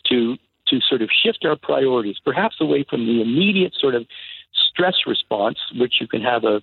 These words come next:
and again, you know, if you think about how we respond to stress, there's two kinds of responses. One is a stress response, which some people would describe as knee-jerk.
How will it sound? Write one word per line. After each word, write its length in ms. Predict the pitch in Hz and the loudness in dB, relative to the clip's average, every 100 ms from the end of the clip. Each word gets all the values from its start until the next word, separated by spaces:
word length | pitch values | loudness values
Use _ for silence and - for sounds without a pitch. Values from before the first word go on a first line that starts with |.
| - | 2
and 100 | 135 | 2
again, 280 | 135 156 98 | 2 0 0
you 100 | 120 | 0
know, 100 | 120 | 0
if 100 | - | -2
you 60 | |
think 220 | - 170 | -2 0
about 240 | 165 135 123 | 0 0 0
how 120 | 135 | 0
we 140 | 131 123 | 0 0
respond 460 | 117 - 123 110 | -2 0 0 0
to 80 | 120 | -4
stress, 320 | - 135 107 - - - - - | -4 -2 -2 -4 -14 -18 -18 -4
there's 140 | 120 - | -2 0
two 180 | 208 | 0
kinds 300 | 202 147 131 | 0 0 -2
of 80 | 117 | -2
responses. 720 | 107 - - 117 104 110 - - - _ | -2 -2 0 -2 -2 -10 -12 -16 -20 _
One 240 | 113 131 147 | -2 2 0
is 100 | 139 | 0
a 80 | |
stress 300 | 143 - 202 - | -2 0 0 0
response, 500 | 120 104 - 113 117 - | -2 -2 -2 -2 -2 -6
which 160 | - - | -4 0
some 140 | 139 135 | 0 0
people 340 | 135 - 117 | -2 -2 0
would 160 | 113 110 | 0 -2
describe 460 | 113 - 113 110 | -4 -2 0 0
as 120 | 110 107 _ - | 0 -4 _ 0
knee-jerk. 540 | 147 190 165 123 104 | 2 2 0 -2 -2